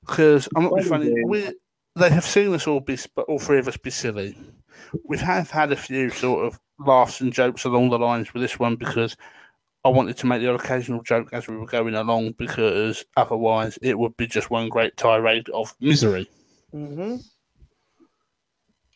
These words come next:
Speaker 3: Yeah,
Speaker 2: The thing
Speaker 3: I think,
Speaker 2: is
Speaker 3: I think, I think it's a good choice. Good choice, that, mate.
Speaker 2: The thing, the thing is, the thing you gotta be is, it's simple as it is.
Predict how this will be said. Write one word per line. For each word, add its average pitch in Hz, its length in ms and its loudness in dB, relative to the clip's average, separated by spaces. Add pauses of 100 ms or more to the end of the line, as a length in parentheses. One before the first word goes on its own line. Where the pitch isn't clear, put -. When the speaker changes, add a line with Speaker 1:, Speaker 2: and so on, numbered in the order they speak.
(240)
Speaker 3:
Yeah, 220 220 6
Speaker 2:
The - 140 -20
thing 185 240 0
Speaker 3:
I 175 40 2
think, 165 200 2
Speaker 2:
is - 80 0
Speaker 3:
I 180 100 0
think, 180 280 2
I 180 80 2
think 165 140 0
it's 147 60 -4
a 143 40 -8
good 170 140 -2
choice. 240 400 2
Good - 180 -8
choice, 240 260 4
that, 131 140 0
mate. 220 220 -6 (1120)
Speaker 2:
The - 60 -12
thing, 180 300 -2
the 156 80 -6
thing 170 280 -2
is, 104 240 -4
the - 120 -18
thing 123 240 -12 (100)
you 143 300 -4
gotta 113 140 -2
be 104 140 -2 (320)
is, - 260 -12 (600)
it's 160 160 -8
simple 135 280 -2
as 98 100 -12
it 76 40 -8
is. 92 220 -6